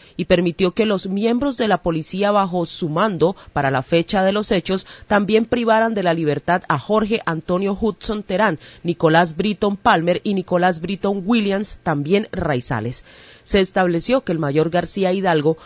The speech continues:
permitió que s-, sus subalternos lesionaran y agredieran a once personas con armas de fuego, entre quienes se encontraban dos menores de edad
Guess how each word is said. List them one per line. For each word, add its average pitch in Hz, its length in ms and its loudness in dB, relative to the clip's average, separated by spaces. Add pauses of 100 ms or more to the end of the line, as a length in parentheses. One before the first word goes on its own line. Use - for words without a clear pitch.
(160)
permitió 208 500 2
que 262 200 0
s-, 220 180 -2
sus 202 300 -2
subalternos 185 760 0
lesionaran 160 640 0
y 208 120 -2
agredieran 165 560 0
a 170 140 0
once 226 340 0
personas 180 500 -4
con 190 160 -4
armas 156 300 -2
de 190 80 -4
fuego, 170 340 0 (240)
entre 160 260 -2
quienes 156 300 0
se 165 80 0
encontraban 175 640 0
dos 190 220 0
menores 185 420 -2
de 196 140 0
edad 185 220 2